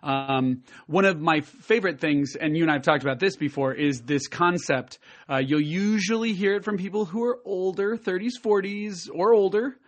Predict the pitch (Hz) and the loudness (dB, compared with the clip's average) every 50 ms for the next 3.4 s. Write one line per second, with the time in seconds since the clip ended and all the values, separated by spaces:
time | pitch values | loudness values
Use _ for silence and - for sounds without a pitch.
0 | _ - - - - - - - - 165 156 156 151 156 156 170 196 208 220 233 | _ -20 -20 -20 -20 -12 -6 -4 -2 2 2 2 2 0 0 0 2 2 2 2
1 | 208 - 240 233 208 214 214 208 190 196 180 190 170 185 170 165 165 131 - - | 2 2 0 0 2 2 2 0 0 -4 -4 -4 -2 -2 -2 -2 -4 -6 -2 2
2 | 160 156 143 156 165 - - - 123 151 147 143 135 127 117 - - - 175 147 | 2 2 2 2 -4 -6 -8 -8 -4 -2 -2 -2 -2 -4 -8 -10 -4 -2 0 0
3 | 131 117 123 123 120 - - | 0 -2 -6 -12 -16 -18 -20